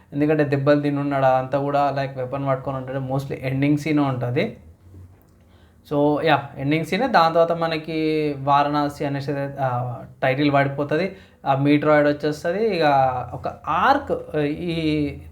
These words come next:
ఆ, వి నుంచి ఐ దాకా ఒక ఆర్క్ అయితే వచ్చేస్తుంది అనమాట. So అదొకటి డిఫరెంట్గా ఉంది, ప్రపంచం వెనకాల షేడ్ చూపిస్తున్నట్టు. రెండు హ్యాష్ ట్యాగ్లు పెట్టిరు భయ్. So స్టార్టింగ్లో మనం ఏమనుకున్నామంటే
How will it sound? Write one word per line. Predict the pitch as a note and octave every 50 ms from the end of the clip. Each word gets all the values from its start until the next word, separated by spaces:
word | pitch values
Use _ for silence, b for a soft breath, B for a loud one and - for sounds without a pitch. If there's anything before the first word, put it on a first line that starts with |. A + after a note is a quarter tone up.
| - - - - -
ఆ, | C#3 C3+
వి | B2+ B2+ C#3 D#3 F3+ F#3+
నుంచి | F#3+ F#3+ G3 F#3 F#3 G3+
ఐ | E3 D#3+ F3
దాకా | F3+ F3 E3+ E3 - G#3+ F3 F3 - B B B B B B B -
ఒక | F#3 F3+ G3
ఆర్క్ | - - D#3 D#3+ F#3 - G3+ G3+
అయితే | G3+ F#3+ F#3 F#3+
వచ్చేస్తుంది | F3 - - - F3 D#3+ - - E3 D3
అనమాట. | D3 C#3 C#3 C3+ C3 C3 D3
So | E3+ F3 F3 E3
అదొకటి | D3 C#3 C#3+ - D3+ C#3+ - - D3 C#3
డిఫరెంట్గా | C3+ B2 C3 B2 - D3+ C#3+ C#3+ C#3+ C#3 C#3
ఉంది, | C3+ C#3+ E3 D#3+
ప్రపంచం | D3 - - C3+ B2+ C3+ C3+ C3 C3 D3+ C#3
వెనకాల | C3 B2+ B2+ A#2+ C#3
షేడ్ | C3 - C#3 B2+ C3 C3+
చూపిస్తున్నట్టు. | B2+ - C3+ - - C#3+ C#3 A#3 A#3+ A#3 B B B B B B B
రెండు | - G3 B3 D4+ E4+
హ్యాష్ | E4+ - D#4 C#4+ C#4+ C#4+
ట్యాగ్లు | C#4+ E4 D#4 C#4 C#4+
పెట్టిరు | C4+ A#3+ A3+ G3+ F3+ D#3
భయ్. | D#3 D3 D3 -
So | F3
స్టార్టింగ్లో | E3+ E3+ - E3+ D#3+ E3+ F3+ G#3 G#3+ G#3+ G#3
మనం | G3+ G3+ G3 F#3+
ఏమనుకున్నామంటే | F#3 F#3 F#3 F#3+ F#3+ F#3 G3 F#3 F#3 F#3 F#3 F#3 F3+ F#3 G3+ F#3+ G3